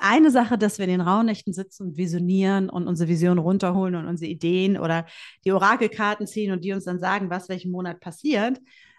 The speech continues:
Nur wenn wir uns dann irgendwie so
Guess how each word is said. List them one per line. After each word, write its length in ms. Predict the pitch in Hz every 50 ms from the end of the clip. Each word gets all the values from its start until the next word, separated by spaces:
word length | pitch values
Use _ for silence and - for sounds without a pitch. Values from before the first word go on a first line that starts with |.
| _ _ -
Nur 240 | 202 208 208 202
wenn 160 | 202 202 202 208
wir 100 | - -
uns 200 | - - - -
dann 360 | 190 196 240 285 294 269 254
irgendwie 480 | - 220 214 214 214 214 190 202 202 202
so 640 | 175 180 196 190 185 185 180 180 180 180 180 180